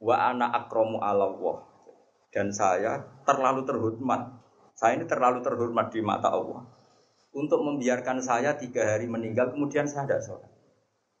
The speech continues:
Jadi pastikan, kalau saya terpaksa ngalami masa-masa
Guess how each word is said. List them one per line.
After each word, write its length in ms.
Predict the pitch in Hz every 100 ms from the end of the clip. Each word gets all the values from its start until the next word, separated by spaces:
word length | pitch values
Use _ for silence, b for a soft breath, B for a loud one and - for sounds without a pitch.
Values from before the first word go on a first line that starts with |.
| _
Jadi 240 | - 120 127
pastikan, 560 | 131 - 135 - -
kalau 320 | - 151 175 170
saya 320 | 165 165 156
terpaksa 560 | 160 - 135 - 151
ngalami 400 | 143 135 139 139
masa-masa 960 | 135 131 131 131 131 123 123 117 117 -